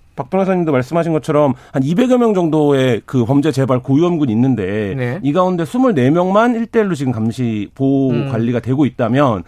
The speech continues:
Speaker 1: 사실 이 부분에 대한 허점, 그러니까 이게 사실 국가 체계에서 보면 큰 문제는 아닐 것 같거든요. 이백 명 정도 인력을 증원하는 건.
Speaker 2: 음.
Speaker 1: 근데 이제 법무부가 그래서 보호관찰관을 삼백이 명으로 좀 증원해달라 이렇게
Speaker 2: 음.
Speaker 1: 국회에 요청을 했는데
Speaker 2: 네.
Speaker 1: 그나마 삼분의 일로 깎였고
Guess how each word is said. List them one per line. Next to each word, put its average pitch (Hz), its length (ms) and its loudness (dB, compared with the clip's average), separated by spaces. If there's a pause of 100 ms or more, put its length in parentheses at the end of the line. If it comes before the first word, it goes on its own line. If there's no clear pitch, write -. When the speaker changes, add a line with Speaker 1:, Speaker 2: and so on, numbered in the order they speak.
(180)
Speaker 1:
사실 185 220 -2
이 170 100 -2
부분에 233 300 2
대한 175 180 0
허점, 190 300 -2
그러니까 175 200 -2
이게 208 120 0
사실 277 640 -2 (300)
국가 175 200 -2
체계에서 285 380 0
보면 247 200 2
큰 - 180 0
문제는 339 280 2
아닐 139 140 0
것 311 140 -4
같거든요. 143 340 -2
이백 156 240 -2
명 202 160 0
정도 175 200 -2
인력을 131 300 0
증원하는 139 640 0
건. 151 140 -2
Speaker 2:
음. 135 440 -8
Speaker 1:
근데 196 220 0
이제 156 160 0
법무부가 190 640 0 (140)
그래서 156 180 -6
보호관찰관을 190 920 0 (180)
삼백이 254 500 0
명으로 214 380 0
좀 156 120 -8
증원해달라 165 800 0
이렇게 156 220 -6
Speaker 2:
음. 135 80 -4
Speaker 1:
국회에 131 240 -2
요청을 143 320 -4
했는데 160 580 -2
Speaker 2:
네. 131 280 -6
Speaker 1:
그나마 220 340 2
삼분의 226 380 -2
일로 185 120 -4
깎였고 240 720 -4